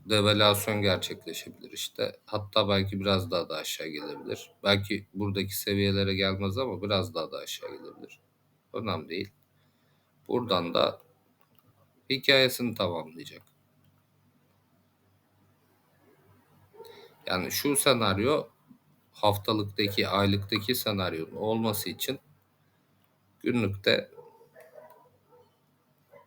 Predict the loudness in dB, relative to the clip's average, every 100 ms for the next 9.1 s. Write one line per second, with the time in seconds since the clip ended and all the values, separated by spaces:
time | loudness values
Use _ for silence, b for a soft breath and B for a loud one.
0 | -10 -6 -4 6 8 8 6 2 0 -8
1 | -20 _ _ _ _ _ _ _ _ _
2 | -6 -2 2 2 2 0 0 0 -4 -6
3 | -8 -10 -16 -20 _ _ -20 -20 _ _
4 | _ _ _ _ _ _ -10 -10 -10 -16
5 | _ _ _ _ _ _ _ _ _ _
6 | _ _ _ _ _ _ _ _ -16 -6
7 | -2 2 2 2 4 4 4 4 4 2
8 | 2 0 0 -2 -4 -4 -4 -6 -10 -14